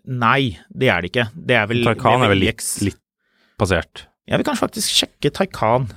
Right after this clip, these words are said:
Speaker 1: Eh, se hvor mange de, jeg så de regget over, over, eh, <laughs> ja,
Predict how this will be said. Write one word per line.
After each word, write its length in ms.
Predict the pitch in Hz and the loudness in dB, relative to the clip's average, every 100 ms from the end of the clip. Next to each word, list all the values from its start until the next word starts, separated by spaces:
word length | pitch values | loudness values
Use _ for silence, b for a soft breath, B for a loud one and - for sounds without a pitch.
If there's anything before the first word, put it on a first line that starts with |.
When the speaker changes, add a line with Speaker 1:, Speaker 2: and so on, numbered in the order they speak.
| - - | -18 -8
Speaker 1:
Eh, 320 | 95 139 - - - - B B B - | -4 -2 -4 -6 -16 -20 B B B -10
se 140 | - 127 | -2 -2
hvor 80 | 139 | -2
mange 240 | 131 110 | -2 -2
de, 80 | 143 | 2
jeg 480 | 156 170 160 131 - | 2 2 -2 -6 -4
så 140 | 123 | -4
de 160 | 160 156 147 | 0 0 0
regget 240 | 113 113 107 | -2 -2 -2
over, 320 | 101 113 117 - _ b b b b _ | 0 0 0 -4 _ b b b b _
over, 320 | 117 107 113 107 113 | 0 2 4 4 2
eh, 880 | 117 110 113 110 107 117 156 160 143 | 2 2 2 0 0 4 6 6 2
<laughs> 460 | - - - - | -2 -6 -6 -2
ja, 80 | 135 | -2